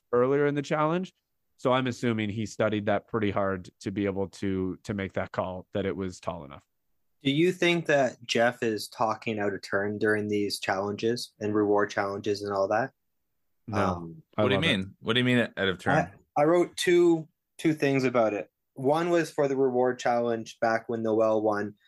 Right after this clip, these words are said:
Speaker 2: saying that this is the greatest moment and one of the greatest moments. Him saying that out loud to all the other contestants makes in my mind, if this is one of the greatest moments,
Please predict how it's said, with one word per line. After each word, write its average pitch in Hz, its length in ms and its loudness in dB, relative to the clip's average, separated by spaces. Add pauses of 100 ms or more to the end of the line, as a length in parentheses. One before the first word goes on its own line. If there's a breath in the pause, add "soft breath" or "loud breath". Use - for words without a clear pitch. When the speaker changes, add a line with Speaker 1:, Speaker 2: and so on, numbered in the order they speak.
(180 soft breath)
Speaker 2:
saying 110 460 0
that 104 340 2 (380)
this 135 220 2
is 147 140 2
the 131 80 0
greatest 127 400 0
moment 120 400 0 (640)
and 107 200 -2
one 120 140 2
of 127 80 2
the 123 60 2
greatest 117 360 2
moments. 104 520 -4 (220)
Him 175 180 2
saying 143 400 0
that 131 240 0
out 120 240 0
loud 110 380 2
to 117 120 -2
all 113 220 0
the 117 200 -2
other 110 200 -2
contestants 117 720 -4 (320 loud breath)
makes 131 280 0
in 120 100 0
my 117 220 2
mind, 117 380 0 (160)
if 117 140 -6
this 147 180 0
is 196 100 2
one 127 200 0
of 127 40 -2
the 110 80 0
greatest 113 360 0
moments, 127 380 -2